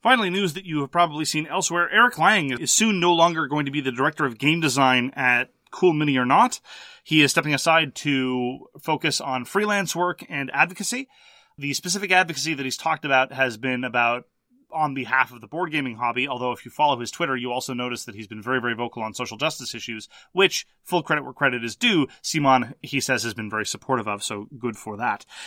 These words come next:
He teased a number of designs that are be coming down the pike, including a Blood Rage sequel, which I am very enthusiastic about. And for, for, for me, I'm very, very happy that this is happening. We've made a lot of jokes about how Simon has been using Eric Lang's position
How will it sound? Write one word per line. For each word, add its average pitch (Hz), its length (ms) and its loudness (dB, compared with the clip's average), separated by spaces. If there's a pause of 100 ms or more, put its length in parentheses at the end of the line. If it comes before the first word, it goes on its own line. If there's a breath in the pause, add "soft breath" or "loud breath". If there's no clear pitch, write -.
(180 loud breath)
He 185 180 4
teased 226 300 2
a 214 40 0
number 202 200 6
of 180 80 4
designs 160 420 4
that 143 100 -2
are 139 80 0
be 135 160 -6 (300)
coming 143 240 0
down 120 160 0
the 113 80 -8
pike, 202 300 -2 (160)
including 156 640 0
a 139 180 0
Blood 135 260 2
Rage 139 200 -2
sequel, 190 420 -2
which 110 320 -4
I 113 160 -4
am 104 100 -8
very 104 200 -10
enthusiastic 107 580 -6
about. 180 220 -2 (260 loud breath)
And 175 180 2
for, - 280 -6
for, 190 300 4 (120)
for 196 160 -2
me, 214 160 0
I'm 175 260 2
very, 160 200 4
very 139 180 0
happy 127 280 2
that 113 120 -10
this 113 140 -12
is 101 60 -12
happening. 107 420 -6 (240 soft breath)
We've 175 160 -4
made 185 160 0
a 165 60 0
lot 151 180 6
of 139 80 -2
jokes - 520 -2 (220 soft breath)
about 127 240 -2
how 123 280 4
Simon 135 580 0
has 123 180 -6
been 117 180 -8
using 143 520 0
Eric 139 320 2
Lang's 123 420 -2
position 120 640 -4